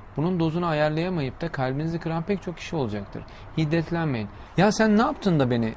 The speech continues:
eleştiriyorsun? Kimsin ki sen yani?" demeyin.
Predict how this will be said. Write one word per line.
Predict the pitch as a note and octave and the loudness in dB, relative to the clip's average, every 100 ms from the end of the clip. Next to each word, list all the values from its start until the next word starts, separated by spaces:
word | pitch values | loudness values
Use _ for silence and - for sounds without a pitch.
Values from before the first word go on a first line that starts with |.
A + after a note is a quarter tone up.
| - | -6
eleştiriyorsun? | C#3+ A2+ G#2+ - A2 G#2 F#3 G#3 - - | 0 0 0 -4 -4 -4 -6 -10 -10 -2
Kimsin | A#3 - C#3+ | 0 0 -2
ki | A#2 | -4
sen | A2+ A#2 | -6 -8
yani?" | G#2+ G#2+ G#2+ G#2+ - - - - - - - | -8 -8 -10 -12 -16 -20 -20 -20 -20 -20 -4
demeyin. | D3+ F#3+ C#3+ | 2 4 4